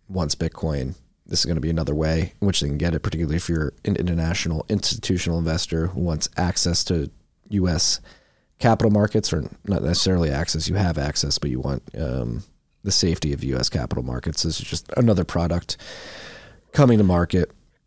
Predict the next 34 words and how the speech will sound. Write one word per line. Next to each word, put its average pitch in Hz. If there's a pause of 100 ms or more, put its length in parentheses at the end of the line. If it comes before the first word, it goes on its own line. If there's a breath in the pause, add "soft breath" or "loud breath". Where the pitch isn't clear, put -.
(160)
Um, 69
and 101
that 101
was 98
actually 92
another 87
interesting 85
theory 82
that 85
Matt 82
Dines 82
had 85 (680)
during 110
the 87
conversation 87
we 87
just -
had 87
that 73
will 85
be 90
out 80
tomorrow. 92
But 87
essentially 87
what's -
going 90
on, 87
particularly 87
with 85 (100)
J 92
P 95
Morgan 85
becoming 85